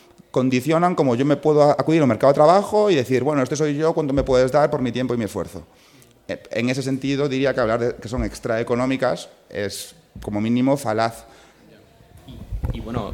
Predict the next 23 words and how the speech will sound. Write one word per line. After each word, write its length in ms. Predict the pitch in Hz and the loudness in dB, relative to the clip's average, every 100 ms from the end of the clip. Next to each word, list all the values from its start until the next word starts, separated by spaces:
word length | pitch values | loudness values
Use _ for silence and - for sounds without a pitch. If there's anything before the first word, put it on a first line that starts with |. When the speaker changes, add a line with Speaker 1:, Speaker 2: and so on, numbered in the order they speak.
| - | -8
Speaker 2:
otra 240 | 113 113 | -6 -4
cosa, 300 | 110 120 139 | -2 0 2
lo, 240 | 127 104 98 | 2 0 -2
lo 100 | 98 | -4
que 100 | 101 | -4
decía, 380 | 98 - 143 120 | -4 0 0 0
que 80 | |
aunque 300 | 101 104 107 | 0 0 -2
sean 260 | - 123 123 | -2 0 2
lógicas 460 | 123 123 113 113 - | 2 0 -2 0 -2
distintas, 640 | 107 123 120 120 143 139 | -4 -2 0 0 -2 -4
están 180 | - 101 | -8 -6
compenetradas. 720 | 113 120 104 98 139 117 101 | -4 -2 -2 -2 0 -2 -2
Entonces, 600 | 101 107 - 123 120 - - - - - - - - - | -4 -4 0 -2 -2 -8 -16 -20 -20 -20 -20 -20 -20 -6
la, 300 | 117 107 110 | -2 -2 -2
la 120 | 117 104 | -2 0
base, 360 | 127 - 117 | -2 -2 -4
el, 120 | 110 - | -4 -4
el 100 | 110 | -4
mínimo 440 | 110 143 147 120 | 0 2 2 2
del, 280 | 107 107 98 | 2 -2 -2
del 200 | 110 101 | -4 -4
coste 360 | - 113 - | -4 -4 -4